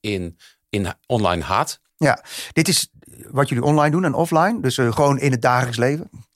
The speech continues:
Speaker 1: Offline, eh, hebben wij, eh, zowel in binnenland als buitenland, eh, doen we het oude werk eigenlijk, eh, wat ik vroeger deed. Ehm, dus, eh,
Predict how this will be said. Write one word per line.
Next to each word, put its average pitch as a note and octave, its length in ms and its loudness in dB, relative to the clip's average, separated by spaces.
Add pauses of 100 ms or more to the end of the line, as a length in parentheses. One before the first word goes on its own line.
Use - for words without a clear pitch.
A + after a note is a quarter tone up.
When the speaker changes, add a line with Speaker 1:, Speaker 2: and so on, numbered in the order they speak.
(320)
Speaker 1:
Offline, C#3 640 2
eh, A#2+ 460 4
hebben C3 220 0
wij, G#2+ 380 6
eh, G#2 40 4
zowel A#2 300 2
in A2 80 0
binnenland G#2 440 0
als G#2 160 -8
buitenland, G2+ 680 0
eh, F#2 580 -2 (200)
doen B2+ 240 -8
we B2 60 -2
het G#2 120 -4
oude A2 260 0
werk F#2+ 240 2
eigenlijk, F#2 460 -6
eh, F2 200 -2
wat G2+ 160 -6
ik - 60 -14
vroeger C3 260 -8
deed. C#3 360 -4 (140)
Ehm, F#2+ 760 -8 (220)
dus, - 320 -10
eh, F#2 260 -4